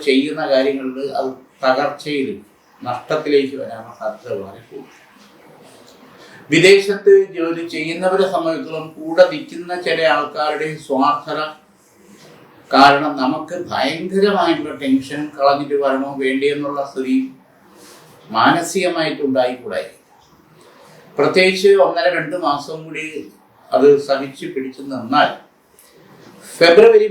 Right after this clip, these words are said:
മാർച്ചോട് കൂടി പുതിയ പ്രോജക്റ്റുമായിട്ട് ബന്ധപ്പെട്ടുള്ള ഒരു മാറ്റം നമുക്ക് പോസിറ്റീവായിട്ട് വരാനും സാമ്പത്തിക മെച്ചം ഉണ്ടാകാനും പ്രത്യേകിച്ച് വിദേശത്ത് ജോലി ചെയ്യുന്നവർക്ക് അനുകൂല സമയമാണ്.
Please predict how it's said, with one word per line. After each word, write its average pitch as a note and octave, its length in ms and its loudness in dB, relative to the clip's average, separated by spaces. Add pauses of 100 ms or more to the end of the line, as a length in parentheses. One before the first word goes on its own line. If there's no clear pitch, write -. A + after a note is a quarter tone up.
മാർച്ചോട് F3 480 -2 (100)
കൂടി D3 260 -6 (920)
പുതിയ D#3+ 240 4 (180)
പ്രോജക്റ്റുമായിട്ട് D#3+ 840 -2 (100)
ബന്ധപ്പെട്ടുള്ള D#3 640 -2
ഒരു C#3+ 100 -4 (120)
മാറ്റം D3+ 500 -2
നമുക്ക് C#3 320 -2 (460)
പോസിറ്റീവായിട്ട് D#3+ 840 0 (120)
വരാനും C3+ 380 -2 (120)
സാമ്പത്തിക C3+ 480 -4 (100)
മെച്ചം C3 380 -6
ഉണ്ടാകാനും B2+ 520 -2 (500)
പ്രത്യേകിച്ച് D3+ 480 -4 (100)
വിദേശത്ത് C#3+ 480 -2 (100)
ജോലി C3 240 4
ചെയ്യുന്നവർക്ക് B2 520 -10 (1000)
അനുകൂല B2 340 2 (140)
സമയമാണ്. - 420 -6